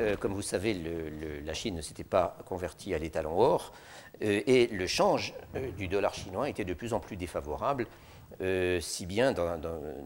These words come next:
dans ces années, si bien que, euh, Todd perdait beaucoup, euh, par rapport au dollar américain en or, avec lesquels il devait payer tous ses frais en Amérique.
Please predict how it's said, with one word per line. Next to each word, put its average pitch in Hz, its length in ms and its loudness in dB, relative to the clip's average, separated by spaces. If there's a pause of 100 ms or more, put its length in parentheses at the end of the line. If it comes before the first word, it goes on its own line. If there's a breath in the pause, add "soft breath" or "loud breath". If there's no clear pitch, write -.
(240)
dans 85 100 -8
ces 82 200 -8
années, 104 180 -2
si - 140 -6
bien 98 160 2
que, 82 460 -4
euh, 73 800 -10
Todd 95 240 2
perdait 85 320 -2
beaucoup, 78 420 -8 (360 loud breath)
euh, 80 60 -4
par 90 180 0
rapport 101 340 0
au 98 60 0
dollar 92 260 4
américain 82 460 -4
en 80 140 -2
or, 123 300 2 (480)
avec 90 280 0
lesquels 117 260 -2
il 98 100 0
devait 92 220 2
payer 104 260 0
tous 107 140 -6
ses - 140 -4
frais 120 200 -2
en 95 120 0
Amérique. 90 440 -4